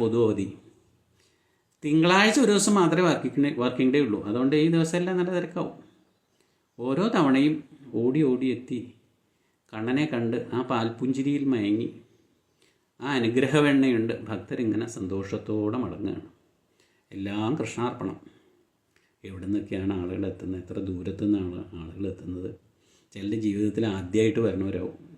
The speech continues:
ചിലർ എല്ലാ ആഴ്ചയും വരണവരുണ്ടാവും, ചിലർ മാസത്തിലൊരിക്കൽ വരണുണ്ട്, വരണവരുണ്ടാവും.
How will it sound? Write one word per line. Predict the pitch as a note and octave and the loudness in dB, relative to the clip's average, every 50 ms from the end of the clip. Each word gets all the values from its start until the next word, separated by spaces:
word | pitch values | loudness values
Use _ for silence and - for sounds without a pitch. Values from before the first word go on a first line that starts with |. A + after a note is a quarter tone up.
| - | -12
ചിലർ | - G#2+ G2 A2+ A2+ B2 C3 B2 - - - _ _ _ - | -8 -4 -2 -2 -2 -2 -4 -6 -10 -16 -20 _ _ _ -8
എല്ലാ | F#2+ G#2 A2 A#2+ A#2 G#2+ | -4 -2 0 2 0 0
ആഴ്ചയും | G2+ G2+ G2+ G2 - - B2+ C3 | 0 -2 -4 -4 -2 0 2 2
വരണവരുണ്ടാവും, | C3 A#2 F#2+ F#2+ G2 G2 G2 F#2+ F#2 - F2 - - - - - - - | 2 2 2 0 -2 -2 -2 -4 -4 -4 -6 -8 -10 -12 -16 -20 -20 -12
ചിലർ | - A#2 G2+ A2 A#2+ C3+ C#3 D3 D#3+ - _ _ _ _ _ _ _ _ - | -8 -6 -4 -4 -2 -4 -4 -6 -8 -14 _ _ _ _ _ _ _ _ -10
മാസത്തിലൊരിക്കൽ | A2+ A#2 A#2 B2 B2+ B2 - D3 D3+ E3+ D#3+ D#3+ C3 A2+ A2 B2+ A2+ | -6 -2 0 2 4 4 4 2 4 4 4 4 4 4 2 2 2
വരണുണ്ട്, | A2+ - G2+ G2 F#2+ F#2+ F#2 - - F#2+ | 2 2 0 -2 -2 -2 -4 -6 -8 -8
വരണവരുണ്ടാവും. | F#2+ G2 F#2+ F#2 F#2+ F#2 F2+ F2+ F2 F2 F2 - - | -8 -6 -6 -6 -6 -4 -6 -6 -6 -6 -10 -12 -12